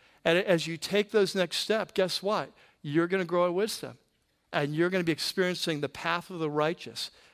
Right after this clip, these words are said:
which grows brighter and brighter until full day. Does that make sense? Amen. Okay, so here's what we're gonna do. I wanna spend some time in reflection on this. I wanna spend some time in prayer, some time, uh, in worship.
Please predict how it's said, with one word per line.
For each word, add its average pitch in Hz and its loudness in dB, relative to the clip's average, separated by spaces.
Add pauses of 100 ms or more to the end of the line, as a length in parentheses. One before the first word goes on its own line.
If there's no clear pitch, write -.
(120)
which 139 -2
grows 143 0
brighter 143 -2
and 143 -6
brighter 131 -4 (260)
until 123 -2
full 117 -4 (200)
day. 110 -6 (160)
Does 143 -2
that 160 2
make 185 -6
sense? 226 -2 (500)
Amen. 135 -4
Okay, 143 -2
so - -2
here's 175 0
what 220 -4
we're 190 -2
gonna 165 -2
do. 139 0 (520)
I 170 4
wanna 254 4
spend 226 -2
some 180 -2
time 160 0
in 151 0
reflection 131 -4 (280)
on 123 -2
this. 110 -8
I 165 -2
wanna 170 -2
spend 202 -4
some 214 -2
time 214 0
in 196 -8
prayer, 156 2 (280)
some - -6
time, 156 -2
uh, 143 0
in 143 -4
worship. 139 -4